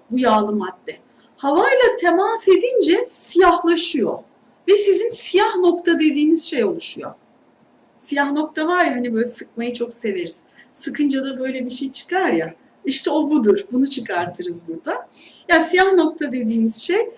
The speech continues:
cilt altında tıkanma sonucu oluşmuş sivilcenin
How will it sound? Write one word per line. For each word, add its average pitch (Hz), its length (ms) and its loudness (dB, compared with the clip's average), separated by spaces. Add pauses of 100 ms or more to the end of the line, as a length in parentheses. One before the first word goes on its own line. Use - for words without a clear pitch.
(260)
cilt 349 280 2
altında 269 500 0
tıkanma 330 480 2
sonucu 254 420 -4
oluşmuş 269 460 -6
sivilcenin 320 760 0